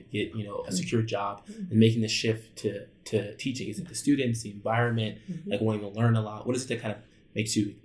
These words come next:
Speaker 1: passionate and excited about teaching?
Speaker 2: That's a great question, Darius. So I think it's two things.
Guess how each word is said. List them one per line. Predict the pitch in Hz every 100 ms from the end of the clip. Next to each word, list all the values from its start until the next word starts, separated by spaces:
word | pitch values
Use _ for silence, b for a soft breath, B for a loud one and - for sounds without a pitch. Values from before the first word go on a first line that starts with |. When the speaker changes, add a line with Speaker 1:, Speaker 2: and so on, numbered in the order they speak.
| -
Speaker 1:
passionate | 101 104 -
and | 101
excited | - 113 - -
about | -
teaching? | - - - _ - -
Speaker 2:
That's | 175 -
a |
great | 196 196 175 -
question, | - 180 - - 180
Darius. | 185 175 175
So | - - 208 -
I | 226
think | 294 427
it's | -
two | - 202
things. | 175 - - -